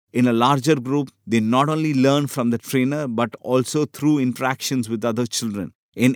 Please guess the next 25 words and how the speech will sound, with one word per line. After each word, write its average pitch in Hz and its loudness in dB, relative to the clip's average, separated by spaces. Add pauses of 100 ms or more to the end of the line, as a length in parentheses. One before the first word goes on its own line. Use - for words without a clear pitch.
either 127 4
case, - 2 (320)
they 113 2
are 113 6
likely 110 0
to 117 -4
learn. 110 2 (520)
My 127 4
objective 160 4
is - -2
to 143 0
make 143 2
this 143 4
listening 135 0 (240)
the 117 2
most 139 2
useful 143 0
thing 147 0 (320)
you 127 2
have 131 0 (100)
ever 135 4
done 131 2
as 110 -4
a 120 0
parent. 110 -2